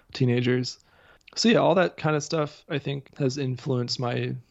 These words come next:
approach to humor, if anything. And then I think that's definitely bled over into treating stories as these, like,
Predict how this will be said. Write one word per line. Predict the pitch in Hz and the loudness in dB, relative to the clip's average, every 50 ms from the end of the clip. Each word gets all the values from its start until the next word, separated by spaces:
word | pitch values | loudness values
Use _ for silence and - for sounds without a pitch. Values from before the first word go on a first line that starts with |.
| _ _ _ | _ _ _
approach | 139 131 - _ - - 123 120 127 123 - - | -6 -6 -6 _ -6 -2 0 0 0 -2 -4 -6
to | - - 127 123 | -4 -4 -4 -4
humor, | 127 - - 123 127 123 123 135 143 147 147 139 165 | -4 -4 -4 -4 -2 -2 0 0 0 0 -2 -2 -2
if | 156 139 - | -4 -2 0
anything. | 156 151 156 151 147 - 170 170 165 165 151 - - _ _ _ _ _ _ | 0 0 0 0 0 0 0 0 0 -2 -4 -6 -10 _ _ _ _ _ _
And | - 120 117 | -2 0 0
then | 117 117 117 117 113 117 123 | 2 2 0 0 -2 -4 -4
I | 127 123 110 | -6 -6 -4
think | - 123 123 123 | -4 -4 -2 -2
that's | 120 117 - | -4 -4 -2
definitely | - 120 113 - 120 120 | -2 -2 -2 -2 -4 -4
bled | 123 123 120 113 117 | -2 0 2 2 4
over | 117 117 117 120 | 2 2 2 0
into | 120 117 117 117 - - 135 123 117 117 120 117 131 - _ _ _ | -2 -4 -6 -6 -4 -2 -2 0 0 0 -2 -4 -6 -10 _ _ _
treating | - - 156 147 147 131 123 | 0 2 4 4 6 4 2
stories | - - 135 127 120 120 120 117 113 117 | 0 0 0 2 2 2 0 0 0 -2
as | 113 113 110 113 - | -2 -4 -4 -4 -4
these, | - 127 117 117 - | -4 -4 -4 -4 -4
like, | 123 117 110 117 - - - | -2 -2 -2 -4 -6 -12 -20